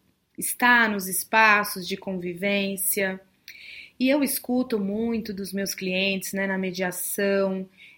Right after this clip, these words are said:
eu sou mediadora de conflitos e de convivência, porque eu falo muito com eles assim, né? As pessoas às vezes esperam chegar naquela situação,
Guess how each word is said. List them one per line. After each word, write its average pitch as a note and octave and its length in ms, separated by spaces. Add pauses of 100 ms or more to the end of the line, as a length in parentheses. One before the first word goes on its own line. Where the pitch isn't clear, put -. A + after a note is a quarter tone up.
(100)
eu F3+ 160
sou F#3 200
mediadora F#3+ 920
de F#3 140
conflitos A#3+ 880
e E4 160
de D4+ 120
convivência, F3 840 (380)
porque G3 880 (400)
eu F#3+ 100
falo G#3+ 220
muito C4 240
com A#3 120
eles F#3+ 280
assim, F3+ 360
né? G3 320
As F#3 200
pessoas G#3 280
às G#3 120
vezes A3 260
esperam A#3+ 800
chegar G#3 560
naquela A3 320
situação, A3+ 1080